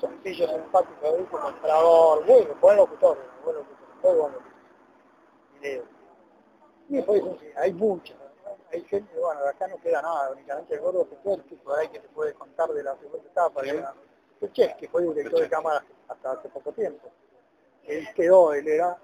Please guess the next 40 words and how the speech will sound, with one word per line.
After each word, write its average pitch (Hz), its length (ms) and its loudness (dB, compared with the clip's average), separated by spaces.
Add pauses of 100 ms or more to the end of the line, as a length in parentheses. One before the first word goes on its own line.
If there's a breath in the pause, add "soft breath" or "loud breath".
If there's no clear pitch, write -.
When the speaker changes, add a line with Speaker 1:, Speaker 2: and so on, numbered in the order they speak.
(200)
Speaker 1:
eh, 135 420 -12
digamos, 139 320 -10 (180)
él 165 100 -6
empezó 170 340 -4
acá 190 220 -2
como 170 260 -8
cadete 165 400 -4
en 175 80 -8
el 160 320 -2
sesenta 143 380 -14
y - 40 -14
dos, 160 200 0
dos 135 140 -10
años 139 200 -12
después. 139 300 -4
Después - 340 -2 (920)
pasó 143 220 -8
él 185 60 -2
ya 180 180 2
cuando 160 280 0
yo 202 220 0 (640)
di 196 100 -2
el 180 100 0
examen, 180 600 0 (680)
eh, 147 680 -6
en 143 60 -12
el 151 120 -10
setenta - 320 -10
y - 100 -20
siete, 208 360 0 (440)
ya 180 140 4
él 190 60 4
estaba 175 300 2
haciendo 175 460 4
algo 156 520 0
de 147 120 -12
dirección 165 360 -20
de 170 80 -20
cámaras, 165 440 -4
pero 147 160 -12